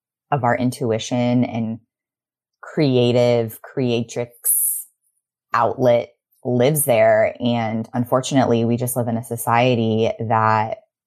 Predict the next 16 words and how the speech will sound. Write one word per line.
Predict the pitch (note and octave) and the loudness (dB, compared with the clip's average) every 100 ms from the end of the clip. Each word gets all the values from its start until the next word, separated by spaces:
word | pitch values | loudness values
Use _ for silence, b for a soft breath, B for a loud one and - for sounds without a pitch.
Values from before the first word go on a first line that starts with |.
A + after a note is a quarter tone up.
| - | -18
suppresses | - A#2+ - C3 B2 G2+ G#2 | -10 -10 -4 -4 -2 -4 0
that | G2 G2 A#2+ - _ _ - | 2 2 0 -4 _ _ -8
just | B2+ | -2
by | A#2+ A2 | 0 2
design. | A2+ A2 F#2+ A2+ C#3 E3 _ _ _ - | 0 -2 -2 0 0 -2 _ _ _ -10
It | |
doesn't | B2 B2+ | -6 -4
make | A2+ A2+ - | -4 -4 0
anybody | A#2+ A2+ A#2 A2+ A2+ | 0 0 0 0 0
or | |
anything | - A2+ A#2 A2+ A2 | -2 -4 -4 -6 -2
wrong. | A2 A#2+ A#2 G#2+ A2 B2 _ _ _ _ _ _ _ _ | 2 4 4 2 -4 -10 _ _ _ _ _ _ _ _
And, | C3+ C3+ B2+ B2 B2 A#2 A#2+ A#2+ - - _ _ _ _ _ _ _ _ _ _ | 2 4 4 0 0 0 0 -2 -6 -18 _ _ _ _ _ _ _ _ _ _
you | C3 C#3 | -4 0
know, | B2+ A#2 A2 A#2 A#2+ | 2 2 2 2 0
I've | B2 B2 A2+ | -2 -4 -6